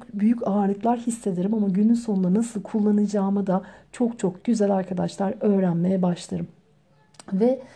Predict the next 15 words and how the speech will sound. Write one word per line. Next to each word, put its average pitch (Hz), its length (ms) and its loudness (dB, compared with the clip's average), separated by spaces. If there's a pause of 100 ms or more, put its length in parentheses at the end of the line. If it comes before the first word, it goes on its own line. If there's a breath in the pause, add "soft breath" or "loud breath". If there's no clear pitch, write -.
(300 loud breath)
e, 220 240 6
Akrep 330 420 0
Dolunay'ını 285 400 6
nerede 269 280 2
hissedecekler 254 640 0
derseniz 247 520 2
de 254 40 -4
Kova 247 340 -4
burçları 240 520 0 (300 loud breath)
onuncu 233 420 8
evlerinde, 240 500 4
yani 240 340 2
kariyer 202 360 0
evlerinde 254 500 0
hissedecekler. 254 840 -2